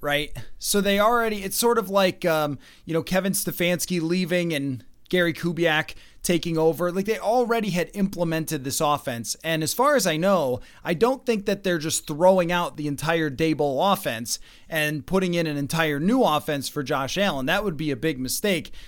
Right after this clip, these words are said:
So I, once it's implemented and everybody's got it,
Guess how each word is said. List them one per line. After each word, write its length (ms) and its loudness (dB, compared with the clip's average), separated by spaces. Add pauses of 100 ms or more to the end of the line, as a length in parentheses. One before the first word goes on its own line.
So 140 -2
I, 80 0 (100)
once 380 0
it's 280 -2 (180)
implemented 760 -2 (340)
and 140 -2
everybody's 560 2
got 320 2
it, 160 -10